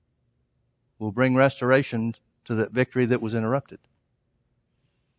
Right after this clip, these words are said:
So he says, "Let not that man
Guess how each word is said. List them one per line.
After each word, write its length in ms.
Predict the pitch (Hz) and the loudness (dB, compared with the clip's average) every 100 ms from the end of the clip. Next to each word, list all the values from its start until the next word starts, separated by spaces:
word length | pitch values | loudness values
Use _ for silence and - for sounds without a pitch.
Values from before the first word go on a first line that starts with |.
| _ _ _ _ _ _ _ _ _ _ - _ | _ _ _ _ _ _ _ _ _ _ -20 _
So 280 | - 226 202 | 6 8 8
he 60 | |
says, 280 | 185 190 165 | 8 6 8
"Let 160 | 185 170 | 8 10
not 220 | 196 190 | 8 10
that 180 | 208 170 | 6 6
man 320 | 170 180 185 | 4 4 2